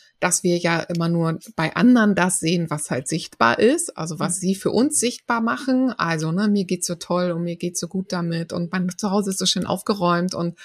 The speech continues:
Speaker 1: ich poste nur dieses oder jenes“ und wir gucken ja gar nicht oder sehen gar nicht die Fassade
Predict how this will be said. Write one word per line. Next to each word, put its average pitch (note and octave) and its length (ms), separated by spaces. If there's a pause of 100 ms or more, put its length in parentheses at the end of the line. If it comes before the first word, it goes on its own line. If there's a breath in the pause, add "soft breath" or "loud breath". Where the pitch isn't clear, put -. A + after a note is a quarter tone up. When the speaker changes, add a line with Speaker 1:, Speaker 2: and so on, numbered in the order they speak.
(300 loud breath)
Speaker 1:
ich - 140
poste G3 360
nur F3 180
dieses F3+ 340
oder E3+ 140
jenes“ F3 480 (400 loud breath)
und F3+ 180
wir F3+ 100
gucken G3+ 340
ja D#3+ 120
gar C#3 240
nicht D3+ 240
oder E3 200
sehen G3 320
gar D#3+ 180
nicht D#3 260
die D3+ 300
Fassade C3+ 720